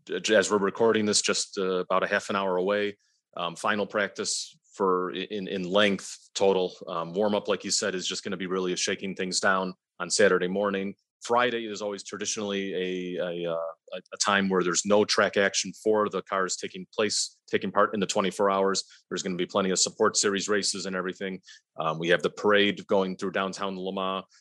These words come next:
um, uh, pit walk for fans. So there's plenty of action. And then from our side, there's always gonna be plenty of action covering the announcements that go on over the course of Friday.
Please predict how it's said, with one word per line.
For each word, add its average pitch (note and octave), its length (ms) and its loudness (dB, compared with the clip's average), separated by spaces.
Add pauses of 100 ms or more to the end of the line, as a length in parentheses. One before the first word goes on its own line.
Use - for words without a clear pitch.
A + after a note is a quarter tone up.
(140)
um, D#2+ 460 -8
uh, E2 140 -2
pit - 240 -2
walk A2 280 0
for F2 140 -2
fans. G2+ 560 0
So F2 140 -6
there's F2+ 160 -2 (160)
plenty B2 240 2
of F#2+ 100 0
action. F#2+ 440 -4 (320)
And F#2+ 120 2
then F#2 140 2
from F#2 180 0
our A#2 160 4
side, F#2+ 360 0
there's G2+ 200 -2
always G#2 200 0
gonna G#2+ 160 -14
be G#2 120 -10
plenty G#2 320 -2
of F#2+ 120 0
action F#2 400 -4 (320)
covering G#2 560 4
the G#2+ 100 -4
announcements G2+ 600 -2
that F2+ 120 -4
go F#2+ 180 4
on F2+ 260 0
over F#2 220 -6
the F2 80 -6
course - 260 0
of F#2 100 -6
Friday. F2+ 460 0